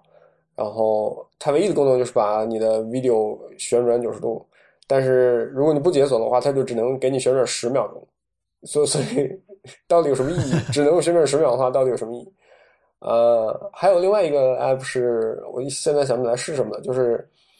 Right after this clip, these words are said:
Speaker 1: 也是拍 Hyperlapse 的时候找的 app，就是我为了，因为 Hyperlapse 拍完了之后是没有声音的，我想在 Hyperlapse 的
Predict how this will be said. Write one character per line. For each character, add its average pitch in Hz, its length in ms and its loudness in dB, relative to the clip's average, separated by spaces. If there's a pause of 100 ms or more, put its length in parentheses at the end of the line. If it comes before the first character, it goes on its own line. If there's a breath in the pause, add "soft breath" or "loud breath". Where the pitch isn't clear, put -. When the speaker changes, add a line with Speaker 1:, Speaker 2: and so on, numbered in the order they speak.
(320 soft breath)
Speaker 1:
也 120 240 0
是 160 140 2
拍 180 260 0
Hyperlapse 139 540 0
的 117 100 -2
时 110 100 -8
候 107 540 -4
找 107 180 2
的 110 80 -2
app， - 400 -6
就 113 80 -4
是 117 60 0
我 120 140 4
为 143 100 4
了， 135 360 2
因 156 120 2
为 156 60 2
Hyperlapse 156 560 0
拍 143 180 2
完 135 80 2
了 143 80 2
之 139 60 0
后 135 100 -2
是 131 100 -8
没 127 60 2
有 117 80 2
声 127 180 2
音 143 120 -2
的， - 120 -8 (380 soft breath)
我 - 160 0
想 120 140 2
在 117 80 4
Hyperlapse 131 560 -2
的 110 600 -4